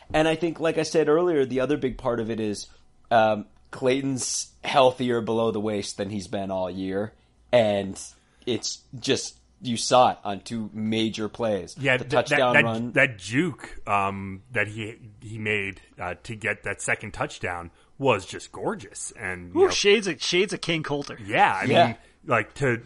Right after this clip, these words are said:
Speaker 2: to turn what looked like a sack into avoiding that, then, you know, juking the, the defender just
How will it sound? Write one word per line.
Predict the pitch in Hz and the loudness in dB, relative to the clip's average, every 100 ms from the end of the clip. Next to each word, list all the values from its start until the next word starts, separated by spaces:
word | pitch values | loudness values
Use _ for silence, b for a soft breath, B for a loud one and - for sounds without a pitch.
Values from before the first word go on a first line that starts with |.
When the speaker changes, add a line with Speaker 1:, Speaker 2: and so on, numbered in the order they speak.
| - | -6
Speaker 2:
to | 127 | -6
turn | - - 165 135 | -4 0 0 2
what | 120 | 0
looked | 101 123 170 123 | 0 -2 0 2
like | 110 - - - | 0 -2 -16 -8
a | 104 | -6
sack | - - 175 101 98 - - | -6 -2 0 0 -4 -12 -10
into | 107 104 - 104 98 95 - b b | -10 -8 -8 -8 -6 -10 -16 b b
avoiding | 104 90 123 175 127 107 | -10 -2 0 2 0 -4
that, | 90 90 - b b b | -6 -8 -12 b b b
then, | 104 127 131 123 120 113 _ _ - | -4 4 4 4 -2 -8 _ _ -12
you | 123 | -8
know, | 98 98 _ _ - - - | -8 -10 _ _ -20 -16 -4
juking | 151 160 127 | -2 2 2
the, | 110 120 | 0 -4
the | 156 107 101 98 | -4 -2 -2 -4
defender | 110 135 147 117 | -6 -2 -2 -2
just | 104 | -6